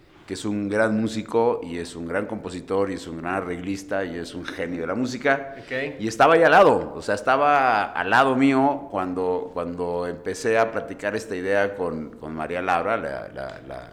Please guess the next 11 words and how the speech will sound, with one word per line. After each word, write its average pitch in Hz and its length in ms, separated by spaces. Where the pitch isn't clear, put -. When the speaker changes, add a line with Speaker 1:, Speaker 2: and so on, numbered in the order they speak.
Speaker 1:
la, 65 220
la 65 140
Speaker 2:
Una 127 120
de 131 60
las - 60
Speaker 1:
esposa 92 180
de 90 60
Speaker 2:
creadoras, 82 240
ajá. 82 80
Speaker 1:
Ricardo 87 260
Salinas. 107 520